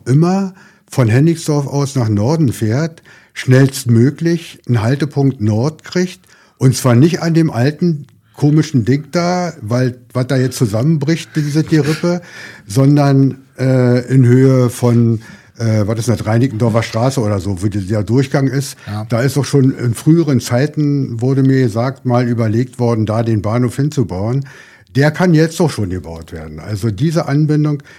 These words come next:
Speaker 1: ist unabhängig davon, welche Bahn da tatsächlich fährt. Hennigsdorf Nord darf auch gleich, äh, entsprechend ein Bahnsteig, wenn jetzt wie immer alle zwanzig Minuten ein Zug fährt, reicht da auch eh ein Bahnsteig erstmal aus,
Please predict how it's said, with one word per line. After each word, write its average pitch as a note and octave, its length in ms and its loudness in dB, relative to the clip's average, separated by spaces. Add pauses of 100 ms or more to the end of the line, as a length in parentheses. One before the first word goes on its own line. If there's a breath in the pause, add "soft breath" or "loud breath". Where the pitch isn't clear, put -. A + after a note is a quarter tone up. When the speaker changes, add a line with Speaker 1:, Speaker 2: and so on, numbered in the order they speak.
Speaker 1:
ist A2 180 -8
unabhängig D3 640 0
davon, B2+ 640 0
welche A#2+ 300 2
Bahn G#2 280 -2
da C#3 120 0
tatsächlich B2 500 -2
fährt. A#2+ 280 -2 (240 loud breath)
Hennigsdorf G#2+ 520 -2
Nord G#2 420 -2
darf G#2+ 220 -4
auch G#2+ 240 -12
gleich, G2 640 -6 (480 soft breath)
äh, G#2 320 -2 (120)
entsprechend G2+ 600 -6
ein B2 400 2
Bahnsteig, B2 720 0
wenn G#2 160 -2
jetzt A2+ 300 -4
wie G#2+ 100 -2
immer G#2+ 240 -2
alle A2 160 -2
zwanzig G#2+ 320 -4
Minuten A2 320 -2
ein G2+ 80 -4
Zug G#2+ 160 -8
fährt, - 340 -6
reicht G2 240 -10
da A2 60 -4
auch G2 160 -12
eh G2+ 160 -12
ein G#2 100 -4
Bahnsteig G#2 400 -6
erstmal G#2+ 380 -6
aus, F2 220 -12